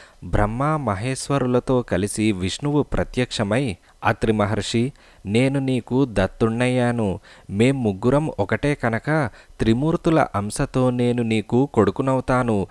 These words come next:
దత్తాత్రేయుడుగా పిలువబడతాను" అని విష్ణువు చెప్పి,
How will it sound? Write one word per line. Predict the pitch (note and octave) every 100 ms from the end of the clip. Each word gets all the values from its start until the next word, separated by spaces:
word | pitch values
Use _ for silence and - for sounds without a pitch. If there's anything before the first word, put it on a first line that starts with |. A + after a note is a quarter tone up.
| - - F#2
దత్తాత్రేయుడుగా | G2 G2+ D3 D#3 - C3+ C3 A#2+ G#2+ A2+ C3+
పిలువబడతాను" | - G#2 A#2 C3 C3 - B2+ B2 A2+ F#2+ - - -
అని | G#2+ G2+ A#2
విష్ణువు | F#2+ F#2 - D3 C#3 A#2+
చెప్పి, | G2 A2 G#2+